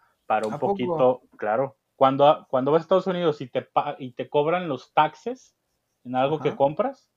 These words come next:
Speaker 1: es ese ocho veinticinco por ciento, es el iva.
Speaker 2: Guau, yo no sabía que era el ocho por ciento. Yo pensé que era igual, como un dieciséis por ciento.
Speaker 1: No, en ese sentido, México sí, sí tiene una carga alta.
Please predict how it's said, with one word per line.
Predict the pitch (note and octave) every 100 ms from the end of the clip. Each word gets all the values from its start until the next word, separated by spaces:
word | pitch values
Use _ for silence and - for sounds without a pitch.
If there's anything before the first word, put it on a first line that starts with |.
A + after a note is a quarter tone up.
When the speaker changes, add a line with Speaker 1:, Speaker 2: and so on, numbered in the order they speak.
| _ _ _ -
Speaker 1:
es | B2 -
ese | C3+ -
ocho | C3 C3 D3+
veinticinco | C#3 C3 A#2+ B2+ C3 D3+
por | D#3+ D#3
ciento, | D3+ C#3 F3
es | A#2 G#2
el | A2+
iva. | C#3 C3+ - _ _ _ _ _ _ _ _
Speaker 2:
Guau, | D#3 C3+ B2+ C3 C#3
yo | C#3 C#3+
no | D#3+
sabía | D#3+ C#3 D3
que | D3+
era | D#3 D#3+
el | D3
ocho | -
por | - C3+
ciento. | C#3+ C3+
Yo | D#3+
pensé | D#3+ D#3+ E3
que | F3
era | E3+
igual, | D#3 D#3 D#3+ D#3 _
como | C3 A#2+ A2+
un | C3+
dieciséis | C3+ C3+ C#3
por | - D3+
ciento. | C#3+ C#3 C#3 - - -
Speaker 1:
No, | A2 A#2
en | A#2
ese | A#2 C3
sentido, | D3 C3 A#2+ C3+ D#3 D3+ _ _ -
México | B2 B2+ D3+ D3+ B2
sí, | - B2 B2+ C3 C3 C3 A#2+ A2+
sí | C3+
tiene | B2+ C3+
una | C#3 C3
carga | C3 B2+ B2+ B2
alta. | C3+ C#3 G#2 F#2